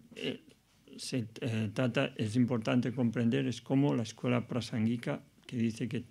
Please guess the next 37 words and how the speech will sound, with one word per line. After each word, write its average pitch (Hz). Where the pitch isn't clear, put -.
todas 127
las 117
cosas 120
están 110
vacías 113
de 113
existencia 117
inherente, 117
cómo 135
explica 139
la 127
verdad 110
convencional, 110
el 120
hecho 123
de 123
que 110
esa 135
realidad, 131
ese 147
hecho 147
de 127
que 123
todas 131
las 117
cosas 117
estén 117
vacías, 123
de 113
que 117
cuando 110
vamos 127
a 127
buscar 120
lo 117
que 120
sea, 131